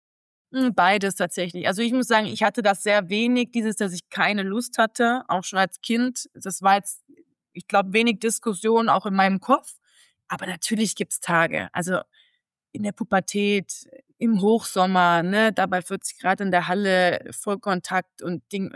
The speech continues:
Und auch dann einfach, wenn du einen schlechten Wettkampf hattest, ne, und dich dann immer wieder fragst zwischen Arbeit und Studium und du hast irgendwie deine sechzig, siebzig Stunden Woche und verdienst keinen Cent daran. Und da fragst du dich natürlich manchmal: „Ey,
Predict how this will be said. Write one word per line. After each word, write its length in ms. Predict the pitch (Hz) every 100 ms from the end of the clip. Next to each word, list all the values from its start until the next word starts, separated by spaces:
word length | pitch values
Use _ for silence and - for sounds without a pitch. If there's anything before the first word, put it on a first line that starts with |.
| -
Und 160 | - 233
auch 220 | - 196
dann 160 | 202 190
einfach, 340 | 185 196 185
wenn 160 | 190 196
du 80 | 196
einen 100 | 196
schlechten 360 | 208 196 220
Wettkampf 420 | 196 - 208 190 185
hattest, 580 | 190 - 185 190 -
ne, 320 | 190 208 226 214
und 240 | 190 185
dich 260 | - 220 -
dann 160 | 185
immer 180 | 208 190
wieder 180 | 190 185
fragst 500 | - 190 196 - -
zwischen 260 | 202 -
Arbeit 420 | 185 190 185 180 -
und 80 | 185
Studium 580 | - 226 190 185 185
und 220 | 127 180 -
du 100 | 190
hast 200 | 185 -
irgendwie 180 | 131 196
deine 200 | 180 185
sechzig, 320 | 185 175 190
siebzig 320 | 202 - 190
Stunden 340 | - 208 151 175
Woche 360 | 180 180 190
und 140 | 160 175
verdienst 420 | 185 185 190 -
keinen 360 | - 190 196 185
Cent 260 | 202 226
daran. 380 | 185 170 170 196
Und 180 | - 175
da 120 | 160
fragst 300 | 170 196 -
du 40 | 190
dich 40 |
natürlich 320 | - 220 196
manchmal: 340 | 180 170 180
„Ey, 80 | -